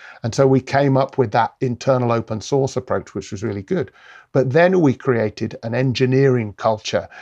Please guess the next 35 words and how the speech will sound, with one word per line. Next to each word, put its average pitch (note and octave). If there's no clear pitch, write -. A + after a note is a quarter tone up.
And C3
this F3+
is A3
the C3
newest C3
part G#2+
over A2
the A2
last A2
sort A2+
of, G#2
I G#2+
don't G#2+
know, -
six, -
six -
or A2
seven A2
years A2
that A2
I've G#2
seen A2
that G#2+
engineering A#2+
companies A2
are A2
getting G#2+
much -
better G#2+
at -
doing, G#2+
is C3+
talking E3+
about A2+
their A2+